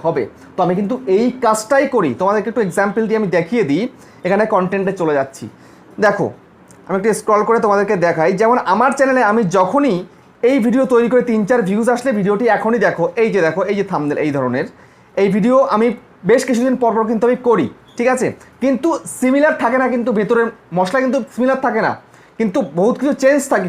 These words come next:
কিন্তু আমি থাম্বনেলটা, টাইটেলটা কিন্তু সিমিলার রেখে দিই। তারপর দেখো, আবার দেখো আমি করেছি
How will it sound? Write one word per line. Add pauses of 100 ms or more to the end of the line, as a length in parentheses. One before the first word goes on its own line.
কিন্তু
আমি
থাম্বনেলটা,
টাইটেলটা
কিন্তু
সিমিলার
রেখে
দিই। (540)
তারপর (100)
দেখো, (220)
আবার
দেখো
আমি
করেছি